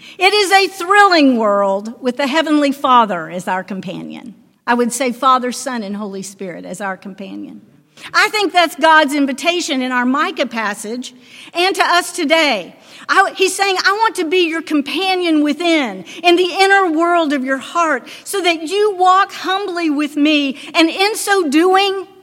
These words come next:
will do justice and love kindness, because that's who I am and that's what I do." So how can we do that when our tendency is so inclined to,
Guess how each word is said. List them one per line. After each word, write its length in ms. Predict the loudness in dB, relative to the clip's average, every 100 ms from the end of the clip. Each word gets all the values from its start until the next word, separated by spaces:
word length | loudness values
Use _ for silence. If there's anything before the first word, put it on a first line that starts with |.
| _ _
will 200 | 0 2
do 200 | 2 0
justice 720 | 0 0 -2 -4 -6 -6 -16 -20 -4
and 200 | 2 4
love 240 | 6 4 2
kindness, 640 | -2 0 2 2 0 -4 -10 -8
because 360 | -2 0 0
that's 380 | 2 4 2 2
who 160 | 4 8
I 240 | 8 8
am 480 | 6 6 4 0 -2
and 240 | 0 4
that's 320 | 4 2 0
what 160 | 0 2
I 200 | 4 2
do." 400 | -2 -6 -12 -18 _ _ _ _ _ _ _ _ _ _ _ _ _ _ -8
So 160 | -4
how 240 | -2 -2 -2
can 240 | -2 -2
we 140 | -2
do 340 | -2 -2 0 0
that 500 | -2 -8 -18 -20 _ _ _ _ _ _ _ _ _ _ 0
when 140 | 4
our 160 | 4 2
tendency 720 | -4 -4 -2 -4 -6 -4 -4
is 140 | -4
so 360 | -2 2 2 0
inclined 640 | -4 -2 0 2 2 -2
to, 260 | -4 -6